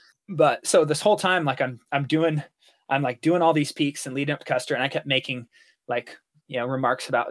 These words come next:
you know, "This is Custer practice, da, da, da. And, oh man, Custer's gonna be really bad, da, da, da."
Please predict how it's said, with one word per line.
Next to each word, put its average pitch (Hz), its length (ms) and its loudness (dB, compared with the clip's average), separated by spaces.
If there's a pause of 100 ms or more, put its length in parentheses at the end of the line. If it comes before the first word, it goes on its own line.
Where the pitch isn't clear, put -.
you 151 120 -2
know, 135 140 -2
"This 139 200 -6
is 139 60 -10
Custer 143 360 -2
practice, 131 480 0
da, 113 100 0
da, 113 80 -4
da. 190 320 4 (540)
And, 117 140 -6
oh 156 120 4
man, 143 240 2
Custer's 156 400 -2
gonna 147 140 -2
be 143 100 -2
really 143 220 0
bad, 139 320 4
da, 151 80 -2
da, 131 100 -8
da." 180 260 2